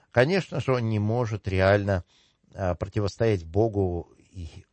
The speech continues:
он существует только потому, что Бог его создал. Но, э, война-то ведётся не за ресурсы или территории, как ведутся земные войны. Война ведётся за людей.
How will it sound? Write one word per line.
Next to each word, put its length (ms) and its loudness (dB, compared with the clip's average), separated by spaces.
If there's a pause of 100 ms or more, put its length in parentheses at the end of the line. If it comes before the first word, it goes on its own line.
он 280 2
существует 600 -2
только 240 2
потому, 260 -2
что 160 -8
Бог 200 -4
его 200 -2
создал. 520 -6 (760)
Но, 420 2 (200)
э, 420 0
война-то 640 0
ведётся 640 -2
не 340 -2
за 720 0 (100)
ресурсы 640 -4
или 140 -4
территории, 640 2
как 240 -6
ведутся 360 -6
земные 400 -6
войны. 460 -10 (840)
Война 320 -4
ведётся 480 -8
за 200 -8
людей. 520 -12